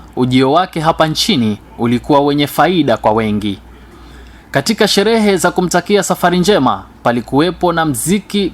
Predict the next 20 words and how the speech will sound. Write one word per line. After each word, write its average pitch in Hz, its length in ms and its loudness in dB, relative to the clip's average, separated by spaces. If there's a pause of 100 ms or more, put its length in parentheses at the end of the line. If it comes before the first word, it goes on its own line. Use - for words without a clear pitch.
kutoka 190 460 -4
kwa 180 160 -2
watumbuizaji 180 760 0
tofauti 170 400 0
tofauti, 175 600 0 (360)
na 110 100 0
kisha 165 340 0
ilipotimu 156 560 0
saa 151 240 0
tisa 208 420 -2
na 196 140 0
nusu, 185 400 -2 (380)
Papa 139 260 2
Mtakatifu 196 920 -2
alipanda 147 460 0
ndege 180 380 0
kwa 160 160 -2
jina 170 260 -2
Shepherd 180 480 0
One 165 360 2